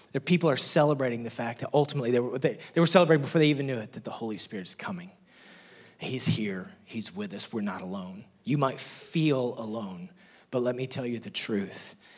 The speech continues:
You aren't alone. You can never be alone. If you are in Christ, you don't have the chance to be alone. Scripture, I love the scripture says,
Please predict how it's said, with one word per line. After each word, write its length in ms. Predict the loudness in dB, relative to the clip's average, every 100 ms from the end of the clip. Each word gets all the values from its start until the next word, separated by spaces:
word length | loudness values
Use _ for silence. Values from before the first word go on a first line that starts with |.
| -20
You 280 | -12 -6 -4
aren't 220 | -6 -10
alone. 360 | -14 -18 -18 -20 -20 _ _ _ _ -10
You 120 | -10
can 240 | -8 -6
never 280 | 0 0 -2
be 440 | -8 -10 -8 -8 -8
alone. 340 | -10 -14 -14 -14
If 180 | -6
you 120 | -4 -4
are 40 |
in 220 | -4 -10
Christ, 600 | -10 -6 -4 -2 -4 -6 -10 -12 -12 -6 4
you 160 | 6
don't 160 | 6 2
have 300 | 0 0 0
the 100 | 0
chance 720 | 4 4 2 -2 -6 -6 -6
to 100 | -4
be 140 | -4
alone. 380 | -6 -8 -12 -16 _ -20 -6
Scripture, 340 | 2 6 6 4
I 40 |
love 140 | 2 4
the 60 |
scripture 360 | 2 0 -4 -4
says, 320 | -4 -4